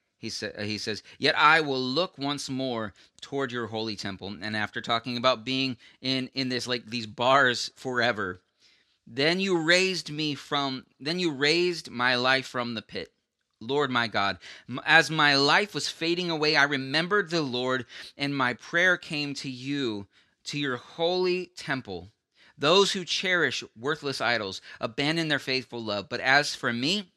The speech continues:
I will sacrifice to you with a voice of thanksgiving.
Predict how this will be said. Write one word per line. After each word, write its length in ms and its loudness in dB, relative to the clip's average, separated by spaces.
I 140 4
will 140 -6
sacrifice 880 -2
to 120 -10
you 360 -6
with 160 -8
a 120 -12
voice 320 -6
of 80 -14
thanksgiving. 520 -8